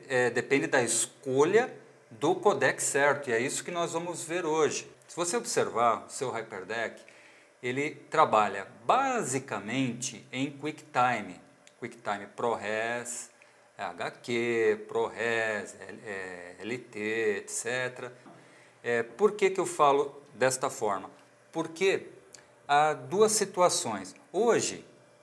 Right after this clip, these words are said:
é, para os felizes, alegres, iluminados que possuem um Mac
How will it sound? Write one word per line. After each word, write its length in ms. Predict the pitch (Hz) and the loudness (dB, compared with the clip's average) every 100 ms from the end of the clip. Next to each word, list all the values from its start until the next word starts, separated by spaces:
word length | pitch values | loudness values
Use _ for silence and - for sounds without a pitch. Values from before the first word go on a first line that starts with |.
| _ - | _ -2
é, 320 | 113 113 113 - - _ _ | 2 2 0 -6 -20 _ _
para 280 | 226 262 269 | 0 0 -4
os 360 | 220 - - - | 0 0 -2 -6
felizes, 1300 | - - 214 175 165 180 147 110 107 87 - - - - _ _ _ _ _ | -12 -4 -4 -2 -4 -4 -4 -6 -10 -8 -6 -4 -6 -14 _ _ _ _ _
alegres, 1120 | - 147 117 127 139 113 107 92 87 - - - _ _ _ _ _ _ | 4 4 4 4 4 2 -2 -10 -6 -6 -6 -10 _ _ _ _ _ _
iluminados 1400 | 190 214 208 214 190 131 123 127 120 104 101 90 - - _ _ _ _ _ | -2 2 2 4 4 2 2 2 0 -4 -10 -8 -10 -12 _ _ _ _ _
que 140 | - | -16
possuem 840 | 135 175 156 - 131 120 110 104 - - _ _ _ _ _ - _ _ _ | -4 0 0 0 -2 -4 -4 -8 -10 -18 _ _ _ _ _ -20 _ _ _
um 140 | 143 107 | -10 -4
Mac 340 | 120 123 | -2 -2